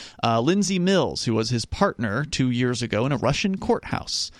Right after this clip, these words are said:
While he would rather be in the U S or somewhere like Germany, he's relaxed now in Russia,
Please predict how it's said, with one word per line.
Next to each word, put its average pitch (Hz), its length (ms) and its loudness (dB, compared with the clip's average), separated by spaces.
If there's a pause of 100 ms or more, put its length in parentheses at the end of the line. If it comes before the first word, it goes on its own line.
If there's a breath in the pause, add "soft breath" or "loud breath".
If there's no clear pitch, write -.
(300 soft breath)
While 104 200 -2
he 120 120 0
would 123 120 2
rather 160 320 2
be 165 180 2
in 175 80 2
the 156 80 0
U 147 180 2
S 185 320 2
or 85 200 -4
somewhere 170 340 2
like 131 200 0
Germany, 147 500 2
he's 156 240 -2
relaxed 214 600 2
now 85 260 -2
in 76 80 -6
Russia, 113 380 0